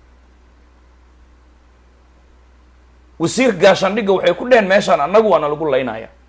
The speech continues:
oo taliyaha ciidanka uu na dejiyey. TikTok wuxuu la hadlay madaxweynaha, wuxuu ku yidhi, "Madaxweyne, meeshaan ciidamada waxay leeyihiin waa khatar." Wuxuu ku yidhi, "Dhib ma lahan. Anaa la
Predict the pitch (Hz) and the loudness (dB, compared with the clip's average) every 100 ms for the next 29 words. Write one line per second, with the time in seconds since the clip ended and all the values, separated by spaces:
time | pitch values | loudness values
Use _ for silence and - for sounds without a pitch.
0 | _ _ - 156 165 180 196 - 180 170 | _ _ -4 -2 2 4 4 4 4 2
1 | 135 131 127 117 107 113 - _ _ _ | 0 -6 -8 -10 -14 -14 -16 _ _ _
2 | _ _ _ 262 277 254 214 208 214 277 | _ _ _ -2 2 4 4 2 4 6
3 | 285 247 202 170 160 165 165 131 107 _ | 6 6 4 2 -2 -2 -2 -4 -10 _
4 | 131 - 247 254 226 254 254 196 175 147 | -4 -2 -2 -2 0 0 0 0 -2 -2
5 | 170 240 - 175 135 - 170 170 190 233 | 0 2 2 0 -2 -6 -2 0 2 2
6 | 151 - - _ _ - 117 180 233 254 | 2 -2 -20 _ _ -8 0 2 6 6
7 | 226 175 160 - - 180 - - _ _ | 6 4 4 2 -2 0 0 -6 _ _
8 | _ _ _ _ _ _ _ _ _ _ | _ _ _ _ _ _ _ _ _ _
9 | _ _ _ _ - 147 175 240 247 185 | _ _ _ _ -10 -2 -2 0 2 2
10 | 175 226 202 208 185 175 247 269 - _ | 2 2 4 4 6 6 4 2 -10 _
11 | _ _ _ _ _ _ _ _ _ _ | _ _ _ _ _ _ _ _ _ _
12 | _ _ _ _ _ _ _ _ _ _ | _ _ _ _ _ _ _ _ _ _
13 | 175 214 202 208 | 2 6 6 6